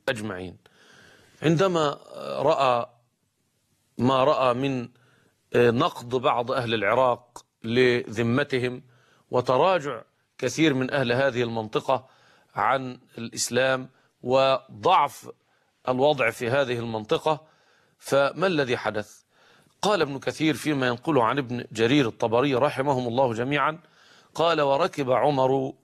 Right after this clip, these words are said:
رضي الله عنه في أول يوم من المحرم، آه، في هذه السنة، سنة،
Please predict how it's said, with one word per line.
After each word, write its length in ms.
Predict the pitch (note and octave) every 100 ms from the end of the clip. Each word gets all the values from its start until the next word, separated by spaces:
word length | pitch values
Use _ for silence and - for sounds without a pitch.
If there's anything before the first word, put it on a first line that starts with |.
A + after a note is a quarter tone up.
| _ _ -
رضي 360 | B2+ D#3+ D3
الله 460 | C3 B2 D3 B2+ B2
عنه 480 | A#2 C3 B2 C3 B2+ _ _ _
في 380 | - C3 B2+ C3
أول 380 | D#3+ D#3+ C#3 B2+
يوم 380 | B2 C#3+ D3+ C3+
من 320 | B2 B2+ D3
المحرم، 720 | B2+ A#2+ - D3+ C#3+ D3+ D#3 - _ _ - _ - _ - C#3
آه، 280 | C3+ C#3
في 260 | C3+ C3 C3
هذه 320 | C#3+ C#3+ B2
السنة، 400 | B2 - A#2+ F#2 - _ _ _ _ _ _ _ _
سنة، 340 | - B2 A#2+